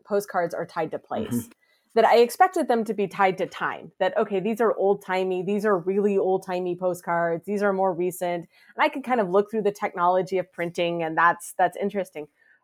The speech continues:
Speaker 1: But what was really unexpected to me was to realize how much postcards are tied to place as well, that it's sort of this intersection of time and place and person.
Speaker 2: Yeah, I mean, I've got, I,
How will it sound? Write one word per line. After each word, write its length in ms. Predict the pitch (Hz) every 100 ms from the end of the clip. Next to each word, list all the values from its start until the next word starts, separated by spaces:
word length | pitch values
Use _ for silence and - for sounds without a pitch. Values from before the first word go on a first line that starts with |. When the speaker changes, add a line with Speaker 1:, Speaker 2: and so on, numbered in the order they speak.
| _
Speaker 1:
But 240 | 220 190 202
what 240 | 220 -
was 280 | 214 202 190
really 320 | 240 240 226
unexpected 640 | 190 180 - 285 294 185 -
to 100 | 185
me 240 | 170 160
was 340 | 165 180 175 - -
to 120 | 185
realize 600 | 175 208 208 180 170 170
how 180 | - 190
much 300 | 190 175 -
postcards 800 | 202 180 - 180 170 160 147 - -
are 160 | 170
tied 260 | 170 170 160
to 80 | 170
place 420 | - 147 131 - 151
as 180 | 147 147
well, 360 | 123 90 - _ _ _ _
that 240 | 185 180
it's 240 | 165 180 -
sort 160 | 190
of 160 | 180 170 _
this 320 | 180 160 - 196
intersection 560 | 190 180 170 165 165
of 100 | 151
time 460 | - 170 165 165 - _
and 180 | 165 160
place 460 | - 156 143 - - 160
and 120 | 151
person. 460 | - 139 - - 143 _ _ _ _ _ _ _ _ _ _ _ _ _ _
Speaker 2:
Yeah, 240 | 165 139 98
I 100 | 123
mean, 220 | 127 123
I've 180 | 127 131
got, 320 | 123 107
I, 60 | 107